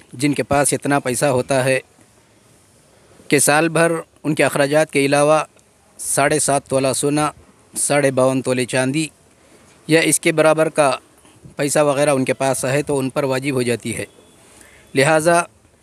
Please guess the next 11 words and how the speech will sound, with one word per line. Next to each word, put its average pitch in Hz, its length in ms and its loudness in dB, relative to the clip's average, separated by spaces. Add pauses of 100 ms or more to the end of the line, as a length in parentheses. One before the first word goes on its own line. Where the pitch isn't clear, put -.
(260)
मुसलमान 151 460 2
का 151 140 0
होना, 160 400 0 (580)
आकिल 156 320 0
का 156 120 2
होना, 160 380 0 (360)
बालिग 135 460 0
का 143 100 4
होना, 151 360 0 (480)
आज़ाद 139 380 2
होना, 147 340 0